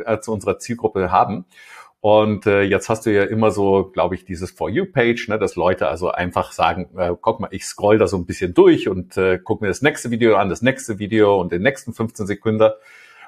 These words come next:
Und, ähm, dann, äh, habe ich ja immer auf Basis meiner Interessen die Vorschläge. Jetzt gibt's aber noch eine zweite Funktion, ich weiß gar nicht, ob die wichtig ist, so das ganze Thema Entdecken, also sprich die Suche bei TikTok. Äh, hat die irgendeine Bedeutung?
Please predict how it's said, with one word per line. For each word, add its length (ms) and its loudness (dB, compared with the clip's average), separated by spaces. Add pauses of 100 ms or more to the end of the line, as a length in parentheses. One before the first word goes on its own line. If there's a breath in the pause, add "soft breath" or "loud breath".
(120)
Und, 380 4
ähm, 580 4
dann, 420 0
äh, 60 -18
habe 500 -2
ich 80 -4
ja 80 4
immer 480 2
auf 160 -6
Basis 320 0
meiner 220 -2
Interessen 400 -4
die 80 -4
Vorschläge. 640 0 (400 loud breath)
Jetzt 220 -6
gibt's 200 2
aber 180 2
noch 280 -2
eine 180 4 (140)
zweite 440 -2
Funktion, 640 -4
ich 60 -4
weiß 200 0
gar 120 0
nicht, 100 -4
ob 140 -4
die 160 -6
wichtig 360 -4
ist, 180 -6
so 100 -4
das 160 -6
ganze 260 -4
Thema 220 -4
Entdecken, 680 -6
also 220 -2
sprich 340 -4
die 140 -6
Suche 400 -8
bei 140 -2
TikTok. 520 -6 (460 loud breath)
Äh, 220 0 (260)
hat 200 -6
die 100 -2
irgendeine 300 2
Bedeutung? 580 -2